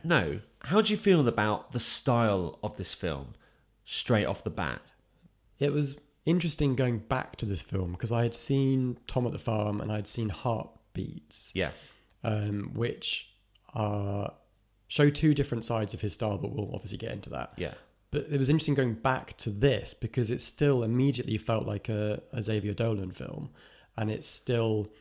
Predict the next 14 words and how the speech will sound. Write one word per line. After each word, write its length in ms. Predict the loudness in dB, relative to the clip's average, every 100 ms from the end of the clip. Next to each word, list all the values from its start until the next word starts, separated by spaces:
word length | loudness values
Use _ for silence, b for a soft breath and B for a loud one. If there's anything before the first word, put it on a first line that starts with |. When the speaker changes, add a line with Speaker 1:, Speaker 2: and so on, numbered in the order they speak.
| b b
Speaker 2:
had 260 | -6 -6 -4
that 260 | -6 -6 -8 -2
very 240 | 0 -2
specific 720 | -4 -6 -6 -4 -4 -6 -4
vision 480 | 0 0 0 -2 -4
that 160 | -6
he 220 | -4 -2 -2
has, 580 | -2 -4 -4 -10 -12 -16 b b 0
even 180 | 4
though 140 | 4 4
it's 160 | 2
not 180 | 0 -2
quite 400 | -2 2 2 2
as 320 | 0 -2 -4